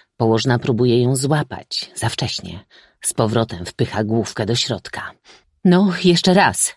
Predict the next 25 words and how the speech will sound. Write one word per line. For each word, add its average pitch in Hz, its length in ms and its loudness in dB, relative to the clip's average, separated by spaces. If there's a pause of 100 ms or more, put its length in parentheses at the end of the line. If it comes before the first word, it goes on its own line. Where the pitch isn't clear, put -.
Basiu, 165 360 2 (260)
postaraj 143 460 2
się. - 340 -2
Przemy. 123 380 2 (440)
Raz, - 440 2 (300)
dwa, 175 460 4 (340)
trzy”. 143 380 2 (600)
Znów 127 380 2
pokazuje 107 460 -6
się - 160 -2
główka. 110 760 -6
Znów 135 400 -2
za 135 140 -8
wcześnie. - 600 -10 (300)
Nie 110 120 0
udaje 98 420 -6
się. - 260 -8 (360)
Położna 120 460 2
wpycha 135 400 0
je 98 160 0
do - 100 -6
środka. - 640 -10 (640)
„Już 226 260 -4
nie 240 180 2
mogę”, 247 640 4